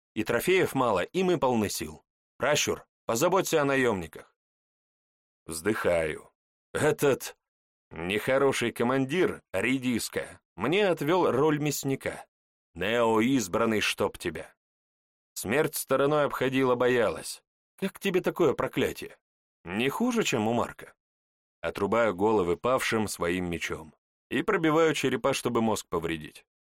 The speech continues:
Контрольный выстрел. А вот и цель нашего путешествия.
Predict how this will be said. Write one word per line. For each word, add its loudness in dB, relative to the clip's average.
Контрольный 0
выстрел. -4
А 2
вот 4
и 4
цель 2
нашего 2
путешествия. -6